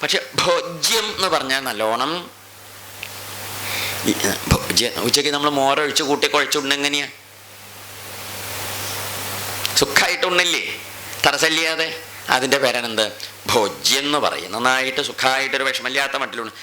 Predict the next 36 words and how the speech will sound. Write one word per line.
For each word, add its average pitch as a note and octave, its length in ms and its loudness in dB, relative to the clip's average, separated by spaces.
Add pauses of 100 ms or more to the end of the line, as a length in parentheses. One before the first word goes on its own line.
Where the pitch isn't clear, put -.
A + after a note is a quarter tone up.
(120)
മറ്റേത് F#3+ 280 0
ചിലപ്പോൾ G3 220 0
അവിടെ F3+ 180 0
ഇവിടെയൊക്കെ F3+ 360 -2
കടിച്ച് D#3+ 180 -2
കിട്ടും C#3+ 220 -2
കിട്ടും D#3+ 340 0
കിട്ടും B2+ 160 -6
കിട്ടും D3+ 200 -4
എന്നൊക്കെ D#3+ 220 -4
പറഞ്ഞിട്ട് C#3+ 320 -2
ഓരോ D3+ 180 0
ചിലപ്പോൾ D3+ 240 0
അങ്ങനെയൊക്കെ D3+ 280 2
ഉണ്ടാവും. G2 380 -2 (460)
പണ്ട് G2+ 160 -2
നമ്മുടെ G#2+ 280 -2
ഒരു G#2+ 80 -2
പരിചയത്തിലൊരു G#2 420 -2
മാഷ് F#2 360 2
ഉണ്ടായിരുന്നു. D#2 360 -2 (300)
ആ - 80 2
മാഷ് A2+ 320 2
അങ്ങാടിയിൽ G2+ 440 0
നിന്ന് A2+ 120 -4
ഒരു A2+ 140 -2
പലഹാരം F#2+ 420 0
വാങ്ങി. E2+ 260 -4 (140)
പലഹാരം A2 400 0
പറഞ്ഞാൽ D3 160 0
മനസ്സിലാവില്ലേ? C#3 480 0 (240)
ബിസ്ക്കറ്റല്ല, D3 480 2
കിറുകിറ് D3+ 540 0
കിറുകിറ് C#3+ 300 0
പൊട്ടണ C#3 320 2
ജാതി D3 340 0